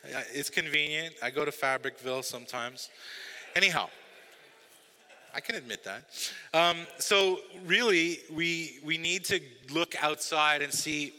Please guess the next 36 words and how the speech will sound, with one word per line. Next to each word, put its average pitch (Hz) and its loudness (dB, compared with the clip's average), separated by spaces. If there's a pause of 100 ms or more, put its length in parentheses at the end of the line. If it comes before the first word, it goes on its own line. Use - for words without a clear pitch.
what 139 0
the, 131 0
what 135 0
is 139 0
going 127 -4
on. 113 -6
What 131 0
is 135 -2 (120)
God 117 0
already 110 -4
doing 117 -8
us, - -8 (160)
doing 160 0 (240)
in, 151 -2
in 151 -6
the 139 -4
city? 92 -4 (360)
Jesus 160 -4
gave 151 -2
us 139 -4
a 127 -6
Spirit, 113 -4 (600)
right? 131 -2 (220)
He 185 -2
didn't 185 -2
leave 165 -2
us - -2
alone 110 -6 (400)
when 123 -6
he 117 -8 (720)
went 120 -4
up 117 -4
to 110 -8
heaven, 104 -6 (160)
as 95 -12
we, 101 -10